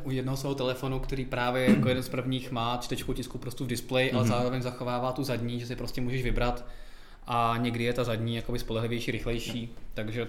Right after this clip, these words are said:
Speaker 1: to je jako dobrý koncept. S tím asi souhlasím, no.
Speaker 2: Za mě bych se ještě třeba jako nez-, nezlobil návrat jacku.
Speaker 1: Tak.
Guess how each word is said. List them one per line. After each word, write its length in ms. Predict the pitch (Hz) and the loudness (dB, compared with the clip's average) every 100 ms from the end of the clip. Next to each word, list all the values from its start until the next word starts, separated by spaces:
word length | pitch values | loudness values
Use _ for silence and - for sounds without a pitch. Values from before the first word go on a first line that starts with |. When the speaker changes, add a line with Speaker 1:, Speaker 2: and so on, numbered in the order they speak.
| - | -4
Speaker 1:
to 140 | 127 120 | 0 2
je 80 | |
jako 160 | 123 123 | 2 0
dobrý 200 | 127 123 | -2 -2
koncept. 420 | - 104 110 - | -4 -6 -6 -4
S 60 | - | 2
tím 180 | 226 - | 6 8
asi 180 | - | 6
souhlasím, 380 | 143 123 120 120 | 6 2 0 -2
no. 60 | 104 | -2
Speaker 2:
Za 140 | 104 113 | 2 6
mě 140 | 120 | 6
bych 160 | 117 120 | 4 2
se 120 | 117 | 0
ještě 200 | 110 113 | 0 0
třeba 160 | - 113 | 2 2
jako 180 | 113 | 4
nez-, 260 | 120 101 107 | 2 2 2
nezlobil 640 | 104 104 113 95 107 110 | 2 4 4 6 6 6
návrat 460 | 107 98 98 101 - - 101 | 6 6 4 0 -2 -6 -2
jacku. 380 | 95 - 104 98 - - - - - - - - - - - - - - | -2 0 -2 -2 -6 -10 -12 -12 -8 -4 -2 0 6 8 10 8 6 2
Speaker 1:
Tak. 100 | - | -2